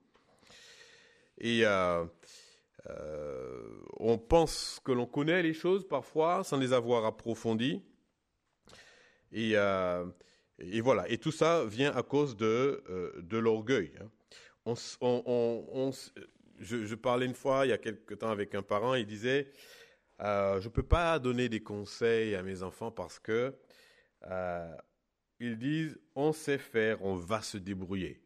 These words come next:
hein. Euh, et on n'a pas besoin d'entendre ce que les autres ont à nous dire quand on est jeune. » Mais parfois, quand on est plus âgé aussi,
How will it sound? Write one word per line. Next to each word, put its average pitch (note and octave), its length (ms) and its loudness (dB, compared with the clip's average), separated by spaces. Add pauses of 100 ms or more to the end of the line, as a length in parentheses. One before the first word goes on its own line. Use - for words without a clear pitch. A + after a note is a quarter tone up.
(100)
hein. - 120 -20 (680)
Euh, D#2+ 200 -14
et F#2+ 60 -6
on G#2 60 -6
n'a G#2 120 -4
pas C3 140 0
besoin B2+ 640 -2 (220)
d'entendre G2 720 -4
ce - 140 -16
que G2 140 -10
les F#2 240 -6
autres G2+ 240 -10
ont G2 220 -12
à G2 80 -2
nous G2+ 140 -4
dire F2+ 180 -4
quand F2 160 -18
on F2 60 -6
est D#2+ 40 -10
jeune. » F2+ 160 -8
Mais A#2+ 60 0
parfois, C#3 380 -2
quand D#3+ 180 -4
on C#3+ 80 -4
est B2+ 160 0 (680)
plus C3 600 -6
âgé A2+ 240 0
aussi, C3 380 -8